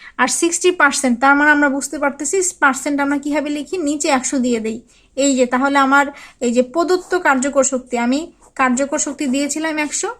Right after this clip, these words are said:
প্রাপ্ত কার্যকর শক্তি পেয়েছি ষাট, অপচয় হয়েছে বাকি চল্লিশ। আবার ইটা মানে, ইটা মানে সেভেন্টি পার্সেন্ট, অর্থাৎ উপরে হলো সেভেন্টি,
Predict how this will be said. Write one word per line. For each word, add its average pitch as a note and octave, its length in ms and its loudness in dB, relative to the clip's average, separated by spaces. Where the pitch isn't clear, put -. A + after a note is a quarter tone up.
প্রাপ্ত D4+ 340 0
কার্যকর B3 440 0
শক্তি A#3+ 360 -6
পেয়েছি C#4 440 0
ষাট, A3+ 300 -2
অপচয় C4+ 400 0
হয়েছে C4 240 -2
বাকি A#3+ 260 -4
চল্লিশ। A3 380 -10
আবার C4 260 4
ইটা D4 300 -2
মানে, D#4+ 240 0
ইটা D4+ 300 -2
মানে C#4 220 0
সেভেন্টি C4 460 0
পার্সেন্ট, A3+ 460 -6
অর্থাৎ C#4+ 380 0
উপরে D4+ 320 -2
হলো D4 260 0
সেভেন্টি, C#4+ 560 0